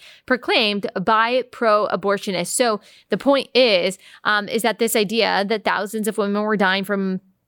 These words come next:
back alley abortions before Roe v. Wade is just not true. It's just not true. Now, maybe that would be more true today because abortion has been so normalized and women think that they have to be,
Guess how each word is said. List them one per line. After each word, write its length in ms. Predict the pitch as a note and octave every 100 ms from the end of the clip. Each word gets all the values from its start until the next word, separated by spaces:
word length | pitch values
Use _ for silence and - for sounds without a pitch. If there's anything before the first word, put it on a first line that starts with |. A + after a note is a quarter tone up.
| _ _ -
back 320 | A#3+ G3+ G#3+
alley 280 | G3+ G3+ G#3
abortions 400 | F#3+ G3+ G3+ F#3
before 360 | F#3+ F#3+ G3+ G3
Roe 140 | G3
v. 160 | F#3 F#3
Wade 240 | G3 F#3+
is 160 | G3 -
just 480 | G3+ G3+ - -
not 260 | G3+ F#3+ -
true. 440 | - B3+ D4 G3 - -
It's 260 | - -
just 420 | - A3 G#3 -
not 180 | A3 G#3
true. 380 | - C4+ B3+ F#3+ - - -
Now, 240 | G#3+ A3+
maybe 400 | A3 A3 A#3 C4+
that 180 | B3 -
would 260 | A3+ F#3+ - -
be 220 | A3+ A3+
more 300 | G3 F#3+ F#3+
true 240 | A3+ B3+ A#3+
today 420 | A#3 F#3 G3+ C#4
because 280 | G#3+ A3 G3
abortion 380 | F#3 G3 G#3+
has 100 | G3+
been 160 | F#3+ G3+
so 120 | G3+
normalized 800 | F#3 E3 E3+ G3 A3 B3 C4+ -
and 120 | F#3+
women 240 | F3 F#3+ F#3+
think 320 | F#3+ G#3+ A#3+
that 160 | F3+ F3
they 120 | F3+
have 280 | F#3 G3 -
to 80 |
be, 240 | G3 G3+